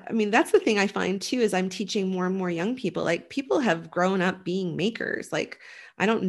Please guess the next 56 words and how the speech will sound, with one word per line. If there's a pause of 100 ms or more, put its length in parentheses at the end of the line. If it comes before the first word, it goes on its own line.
(120)
know
of
a
teenager
or,
you
know,
person
in
their
twenties,
early
twenties
that
ha-, (160)
hasn't
had
a
YouTube
channel. (340)
You
know,
they've
at
least
tried
it.
They've
at
least (400)
put,
I
mean,
maybe
they
were
terrible,
but,
you
know,
you
can,
you (260)
can
do
a
lot
with
your
camera
and,
or
with
your
phone
and,